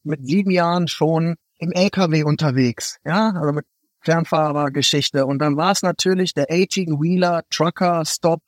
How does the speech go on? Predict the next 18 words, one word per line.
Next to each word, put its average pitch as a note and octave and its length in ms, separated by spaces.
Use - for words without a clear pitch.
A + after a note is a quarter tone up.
Vinyl. D#3+ 580
Das D#3+ 220
war E3+ 120
meine D#3 240
erste D#3 360
Vinyl C#3 500
musikalisch. A#2 800
So A#2 180
eighteen-wheeler C#3+ 600
Country D3+ 400
Songs. A2+ 480
Und D3 180
dann G#3+ 320
später A3+ 560
kam G3+ 340
dann F#3 380
der D3 200
Musikgeschmack G3+ 720